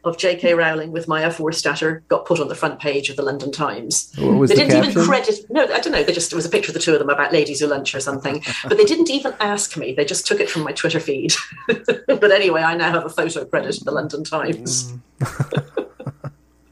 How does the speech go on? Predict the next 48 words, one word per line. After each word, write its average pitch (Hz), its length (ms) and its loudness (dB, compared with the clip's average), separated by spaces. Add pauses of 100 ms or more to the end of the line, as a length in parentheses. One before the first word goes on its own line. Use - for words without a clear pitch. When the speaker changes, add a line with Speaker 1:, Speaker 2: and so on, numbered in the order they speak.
(720)
Speaker 2:
So 185 180 8
let's, 185 220 8
let's 180 220 4
plug 220 300 4
your 214 140 6
work. 151 320 4
So 139 400 6
Trans, 151 640 4
uh, 127 160 4
When 120 200 4
Ideolo-, 123 680 2 (320)
Ideology 123 600 4
Meets 117 260 2
Reality 98 460 2
by 98 140 -4
Helen 113 340 0
Joyce 107 400 -4
is, 101 240 -4
uh, 104 320 -4
coming 131 260 4
out 127 180 0
in 135 140 4
the 123 80 6
U 120 180 4
K 131 300 4
paperback 127 720 2 (340)
version, 127 380 4
Speaker 1:
Fi-, 135 260 0
Speaker 2:
right? 139 240 -2
Speaker 1:
fifth 220 280 -4
of 208 100 0
May, 139 340 -2
paperback 143 460 -4
version, 143 400 -2
and 147 180 -4
then 143 120 -2
about 143 340 -4
a - 40 -4
month 151 300 0
later 135 320 0
in 127 160 -2
the 127 60 -4
States, - 420 0
the - 80 -4
paperback. 107 460 2
Speaker 2:
In - 40 -14
the - 60 -8
States. - 280 -14